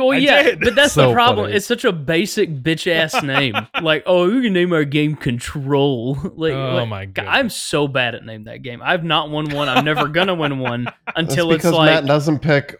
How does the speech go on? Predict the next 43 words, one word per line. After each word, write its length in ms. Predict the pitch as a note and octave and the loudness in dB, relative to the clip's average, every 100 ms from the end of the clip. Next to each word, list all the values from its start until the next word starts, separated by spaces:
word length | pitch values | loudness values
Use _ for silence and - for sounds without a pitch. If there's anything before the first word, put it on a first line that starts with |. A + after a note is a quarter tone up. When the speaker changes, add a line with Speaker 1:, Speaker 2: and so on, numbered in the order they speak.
| - | -16
Speaker 4:
World 420 | B2+ C3+ C3+ C3 | -10 0 2 2
of 120 | A#2+ | 0
Warcraft 520 | A#2 C3+ C3 G#2+ G#2 A2 | 2 2 2 0 0 -2
as 180 | G2+ | -4
the 100 | B2+ | -2
game. 240 | G#2 A2 G#2+ | 0 0 2
Speaker 3:
<laughs> 40 | |
Yeah, 180 | D#3 E3 | 4 6
I 40 | D#3+ | 4
was 120 | D3+ | 2
gonna 180 | F3+ D#3 | 0 0
say, 440 | - D3 C3 A2+ B2+ F3+ F3 D3 | 2 2 2 0 -4 -10 -12 -6
it, 260 | D3 A#2 | -4 -2
that 220 | B2+ B2+ | 0 0
very 240 | A2+ C3+ C#3 | 2 0 2
sophisticated 720 | C3 D3 C3 - C#3 A#2 A2 G#2 | 0 -2 -2 -2 0 0 0 0
name, 280 | G#2+ G#2 | 0 0
World 320 | G2+ G#2 A2 G#2 | 0 0 0 -2
of 140 | F2+ | -4
Warcraft. 880 | F#2+ G2+ G#2 G2 F#2 F#2 - - - | -2 -2 -2 -2 -2 -2 -2 -6 -4
Speaker 2:
To 100 | A3 | -4
be 120 | C4+ | -4
fair, 320 | - A#3+ G3 | 0 2 2
I 80 | D#3 | 2
did 240 | D#3 F#3 | 0 -2
think 180 | F#3 G3 | -2 -2
that 140 | F3+ D#3 | -2 -2
this 180 | D3+ | -2
would 160 | D3+ C3+ | -2 -2
be 300 | C3 B2 A#2+ | 0 0 0
a 60 | A#2+ | -2
difficult 400 | C#3+ C#3 G#2+ F#2 | -2 -4 -8 -12
one, 140 | F2 - _ - | -16 -20 _ -8
and 140 | A#2+ | -4
I 80 | A#2+ | 0
guess 180 | A#2+ B2+ | 0 -2
it 120 | C3+ | -2
proved 500 | - C3 B2+ - - | 0 0 0 0 -2
<laughs> 0 | |
to 100 | - | -2
be 160 | C#3+ D3 | 0 -2
kinda 320 | - G3+ G3 | -2 -4 -2
difficult. 560 | G3 C4+ E3+ C3+ F#2+ | -2 -2 -4 -12 -16